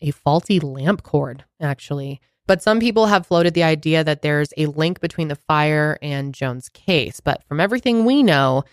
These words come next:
it appears to be an unrelated tragic freak accident. Joan was off visiting her grandmother at the time, and so obviously when she got the news, she was heartbroken. Her world, as she knew it,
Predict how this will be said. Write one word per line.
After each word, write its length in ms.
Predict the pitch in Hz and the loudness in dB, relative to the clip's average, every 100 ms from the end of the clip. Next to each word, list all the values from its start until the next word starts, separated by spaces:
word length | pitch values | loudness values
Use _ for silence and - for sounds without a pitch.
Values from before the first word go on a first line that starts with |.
| _ _ _ | _ _ _
it 100 | - | -2
appears 520 | 165 - - 202 214 | -2 -2 0 0 0
to 100 | - | -4
be 300 | 180 170 165 - | -2 0 0 -2
an 140 | 147 | -6
unrelated 600 | 135 151 170 151 139 135 | -6 -2 -2 0 -2 -4
tragic 640 | - - 131 131 127 - _ _ - | -6 -2 -2 -2 -8 -10 _ _ -4
freak 240 | 131 - | -4 -4
accident. 680 | 127 131 - 123 101 - - _ _ _ _ _ _ | -4 -4 -4 -10 -10 -14 -20 _ _ _ _ _ _
Joan 240 | 165 170 | 0 2
was 120 | 185 | 2
off 220 | 151 165 165 | 2 2 2
visiting 340 | 160 151 165 | -2 -2 -6
her 120 | 160 | -6
grandmother 480 | 160 151 139 131 120 | -4 -2 -2 -2 -4
at 120 | 123 | -6
the 60 | 135 | -10
time, 440 | - 135 131 151 - | -4 -2 -2 -4 -6
and 300 | 135 131 131 | -8 -10 -8
so 140 | 143 | -4
obviously 380 | - 151 156 156 | -2 -2 -2 -4
when 100 | 147 | -4
she 140 | - | -6
got 180 | 135 131 | -8 -8
the 60 | 139 | -6
news, 440 | 147 196 202 202 | 0 2 4 2
she 420 | 196 - 151 147 | 0 -6 -6 -4
was 520 | 135 135 127 127 127 - _ _ - | -6 -4 -4 -4 -8 -16 _ _ 0
heartbroken. 760 | 156 165 - 123 - 120 - - _ _ _ - | 2 2 0 -2 -2 -8 -8 -16 _ _ _ -2
Her 100 | 143 | 0
world, 360 | 143 143 143 - | 2 2 0 -4
as 160 | 131 139 | -6 -6
she 140 | - | -4
knew 180 | 180 202 | 0 2
it, 240 | 185 185 | 2 0